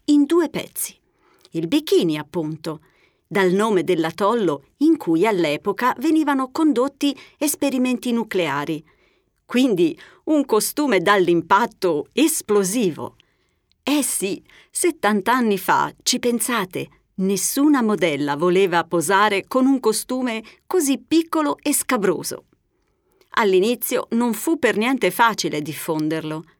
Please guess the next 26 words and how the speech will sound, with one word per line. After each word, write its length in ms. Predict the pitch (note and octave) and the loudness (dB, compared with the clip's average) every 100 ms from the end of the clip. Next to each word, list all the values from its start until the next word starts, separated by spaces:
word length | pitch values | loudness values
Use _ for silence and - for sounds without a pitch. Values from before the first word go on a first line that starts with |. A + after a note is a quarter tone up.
| _ _ _ _ | _ _ _ _
È 160 | - B3 | -10 -4
grazie 380 | G3+ G3 G#3+ F3 | 2 2 2 -2
al 100 | E3 | -2
cinema 520 | - B3 E3+ C#3 C#3+ - - | -2 0 -2 -2 -6 -8 -14
e 140 | - G3 | -4 -2
ad 120 | F#3 | 0
attrici 560 | F3+ F3+ G#3 A3 F#3+ | -2 -2 -4 -2 -2
come 360 | - F#3+ E3+ E3 | 0 2 2 0
Brigitte 420 | D#3 E3+ F3+ - | 0 -2 -2 -2
Bardot, 520 | E3+ G3+ F#3+ C#4 - _ - | -2 -2 0 0 -2 _ -10
siamo 380 | - - C#3+ | -6 -4 -4
nel 200 | D3 D#3 | -2 -2
millenovecentocinquantotto, 1800 | D#3+ G3+ G3+ E3+ D#3 D#3 - F#3+ F#3 D#3+ F3+ F3 E3 D#3 - A3 - D3+ - - - _ _ | 0 0 2 0 0 -2 0 0 0 -4 -2 0 -2 -2 -2 -4 -4 -10 -10 -14 -20 _ _
che 80 | D#4 | -2
il 100 | C#4+ | -2
costume 560 | G#3+ G3+ - D4 D4 C#4 | -2 -4 -2 0 0 0
comincia 560 | F3+ F#3 G#3+ G#3 A3 - | 0 0 0 0 -2 -4
ad 160 | G3 | -4
avere 300 | F3 D#3+ G3 | -2 0 2
un 120 | F3+ E3+ | 2 0
successo 640 | F3 E3+ - G3+ G#3 F#3+ - | -4 -2 -2 -2 -2 -4 -2
inarrestabile, 1080 | A#3 A3 G3 F3 F3 - B2+ D#3 D#3+ C3+ - _ _ | -2 0 0 -2 -6 -2 -2 -2 -6 -8 -12 _ _
fino 280 | - E4+ D#4+ | -2 2 2
ai 80 | |
giorni 340 | A#3 A#3 G3+ F3+ | 2 2 2 2
nostri. 500 | D#3 - - - | 0 -6 -12 -12